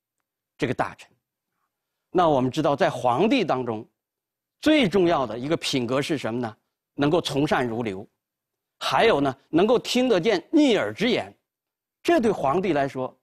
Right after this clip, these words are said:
非常难，九五之尊呐。那雍正皇帝刚刚继位的时候，也进行呢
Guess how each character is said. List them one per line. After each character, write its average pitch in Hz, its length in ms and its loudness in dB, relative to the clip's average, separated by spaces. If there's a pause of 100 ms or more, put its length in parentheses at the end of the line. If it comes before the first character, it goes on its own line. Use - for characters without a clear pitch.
(140)
非 175 180 0
常 113 240 -8
难， 92 180 -14 (560)
九 151 160 0
五 151 140 0
之 139 140 -12
尊 147 220 -2
呐。 151 180 -12 (880)
那 170 160 -2
雍 180 200 4
正 196 140 2
皇 156 240 0
帝 170 200 2
刚 170 260 -2
刚 170 160 0
继 180 180 -2
位 180 140 0
的 143 100 -4
时 139 140 -8
候， - 260 -8 (540)
也 135 220 -2
进 156 260 0
行 139 160 -4
呢 127 200 -6